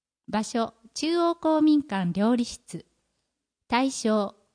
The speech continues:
播磨町在住で出産予定の人。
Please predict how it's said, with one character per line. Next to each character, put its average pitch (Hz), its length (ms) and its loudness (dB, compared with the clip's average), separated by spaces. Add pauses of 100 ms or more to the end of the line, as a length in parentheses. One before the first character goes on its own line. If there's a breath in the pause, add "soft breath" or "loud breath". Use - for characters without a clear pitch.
(240)
播 269 240 -2
磨 339 140 0
町 262 280 2
在 226 240 0
住 220 200 0
で 196 260 -2
出 240 200 -4
産 330 340 -2
予 311 140 0
定 214 260 -4
の 175 140 -2
人。 - 380 -12